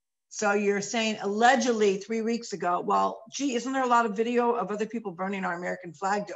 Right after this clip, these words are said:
I don't see any arrest warrants going out for them. But because of, you know, who he's aligned himself with or, or the group he's created,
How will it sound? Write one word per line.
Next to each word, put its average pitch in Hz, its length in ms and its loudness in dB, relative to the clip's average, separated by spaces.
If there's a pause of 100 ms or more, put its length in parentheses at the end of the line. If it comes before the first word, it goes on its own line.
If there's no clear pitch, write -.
I 180 100 0
don't 214 180 -6
see 208 220 -6
any 185 180 -6
arrest 185 340 -6
warrants 170 300 -10
going 170 240 -10
out - 220 -8
for 165 100 -12
them. 160 480 -4 (400)
But 151 120 -4
because 214 380 2
of, 202 220 -4
you 185 320 -8
know, 170 200 -6
who 233 280 -2
he's 214 380 -2
aligned 202 480 -2
himself 190 500 0
with 160 160 -6
or, 160 160 0
or 170 200 -4
the 165 80 -8
group 170 240 -8
he's 165 140 -10
created, 202 840 -2